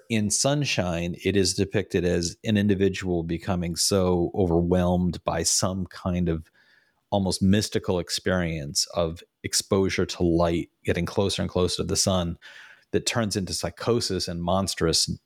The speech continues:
and a monstrous evolution. Uh, here you have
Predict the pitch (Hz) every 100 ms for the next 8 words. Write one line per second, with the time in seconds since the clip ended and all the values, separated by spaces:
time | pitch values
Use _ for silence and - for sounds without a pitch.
0 | - 85 82 82 101 104 - 85 80 -
1 | 80 80 101 113 78 80 - _ - -
2 | - _ _ - 98 90 - - 143 147
3 | 151 120 - 110 107 101 98